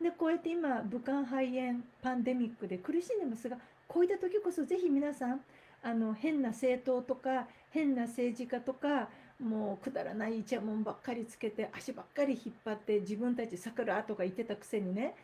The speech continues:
ああいった人たちの名前よーく覚えておいて、あと、ハニートラップかなんか知りませんけど、このね、ああいう武漢の国に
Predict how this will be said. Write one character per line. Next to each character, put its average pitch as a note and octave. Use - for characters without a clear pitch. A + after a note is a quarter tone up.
あ F4
あ -
い F#4+
っ -
た A4
人 G#4
た F#4+
ち F4+
の D4+
名 C#4+
前 C#4
よ D4+
ー F4
く E4
覚 D#4
え -
て E4
お B3
い A3+
て、 A#3+
あ C4+
と、 A#3
ハ B3
ニ C4+
ー -
ト C4+
ラ C4+
ッ C#4
プ C#4
か A3+
な B3
ん C4
か B3+
知 B3
り A#3+
ま C4
せ D#4+
ん D#4+
け B3
ど、 A#3
こ A3
の G3+
ね、 D#4
あ G#3
あ A3
い G#3
う G3+
武 G#3+
漢 A#3
の G3
国 G#3+
に G#3